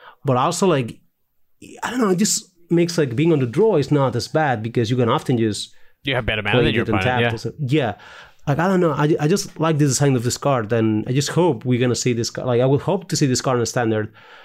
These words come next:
Speaker 2: Yes,
Speaker 1: And
Speaker 2: please.
Speaker 1: if you wanna play a Standard with, that has, has, like, less non-games, Alchemy might be the thing for you. Also, there's, like, um,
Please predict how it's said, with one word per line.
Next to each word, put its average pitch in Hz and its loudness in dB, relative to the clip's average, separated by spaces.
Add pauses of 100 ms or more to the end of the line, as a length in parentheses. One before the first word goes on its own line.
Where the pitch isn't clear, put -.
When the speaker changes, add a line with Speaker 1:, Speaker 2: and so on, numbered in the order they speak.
(220)
Speaker 2:
Yes, 110 -2
Speaker 1:
And 120 0
Speaker 2:
please. 120 2
Speaker 1:
if 123 -4
you 175 2
wanna 233 2
play 196 2
a 165 2
Standard 160 0
with, 131 0
that 120 0
has, 117 -6
has, 117 -6
like, 113 -6
less 123 -2
non-games, 120 0 (800)
Alchemy 135 0
might 117 -4
be 120 -6
the 110 -6
thing 127 -4
for 113 -6
you. 113 -2
Also, 175 -2
there's, 151 0
like, 123 -2
um, 107 -2